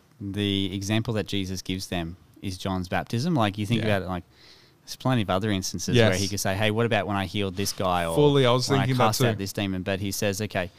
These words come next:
Speaker 1: so let's not just,"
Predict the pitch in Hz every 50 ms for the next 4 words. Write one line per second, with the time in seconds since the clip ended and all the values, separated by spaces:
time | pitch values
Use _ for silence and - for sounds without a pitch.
0 | - - - - - - - - - 120 107 107 107 98 - - _ - - _
1 | _ _ _ _ _ _ _ _ - - - _ _ _ _ _ _ _ _ -
2 | 117 117 120 131 151 165 - - 165 151 131 - - - - 117 101 - - -